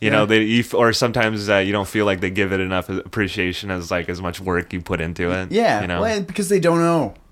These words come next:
Speaker 1: They don't
Speaker 2: Right?
Speaker 1: know,
Speaker 2: That's
Speaker 1: yeah.
Speaker 2: the thing
Speaker 1: They don't know
Speaker 2: is
Speaker 1: the
Speaker 2: it's
Speaker 1: process, yeah.
Speaker 2: Yeah, and, and harkening back to just finding that hook
Speaker 1: Yeah.
Speaker 2: sort of thing, the vast majority of people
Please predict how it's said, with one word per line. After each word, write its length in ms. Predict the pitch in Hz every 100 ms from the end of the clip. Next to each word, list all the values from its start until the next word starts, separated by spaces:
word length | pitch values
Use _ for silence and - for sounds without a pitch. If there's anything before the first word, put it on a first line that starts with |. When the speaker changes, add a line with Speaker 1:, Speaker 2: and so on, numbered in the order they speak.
| _
Speaker 1:
They 80 | 117
don't 160 | 127 135
Speaker 2:
Right? 60 |
Speaker 1:
know, 100 | 147
Speaker 2:
That's 80 | 92
Speaker 1:
yeah. 200 | 117 104
Speaker 2:
the 60 | 107
thing 240 | - 156
Speaker 1:
They 40 | 135
don't 100 | 107
know 60 |
Speaker 2:
is 40 | 104
Speaker 1:
the 40 |
Speaker 2:
it's 40 | 104
Speaker 1:
process, 420 | 104 101 80 80
yeah. 120 | 92
Speaker 2:
Yeah, 340 | 131 147 147 117 120
and, 540 | 135 135 131 131 123 -
and 520 | 127 131 131 127 127 - -
harkening 420 | 123 143 139 139 131
back 240 | 123 117
to 320 | - 131 127
just 340 | 120 - 117 -
finding 300 | 135 131 131
that 160 | 117
hook 540 | 110 - 151 - - - -
Speaker 1:
Yeah. 240 | 98 98 90
Speaker 2:
sort 140 | 127
of 100 | 120
thing, 280 | - 117 117 - - _ _ _ _ - - 117
the 300 | 127 131 127 127
vast 840 | 117 110 - 127 143 147 - -
majority 600 | 135 123 123 117 117 117
of 120 | 101
people 560 | - 107 107 104 104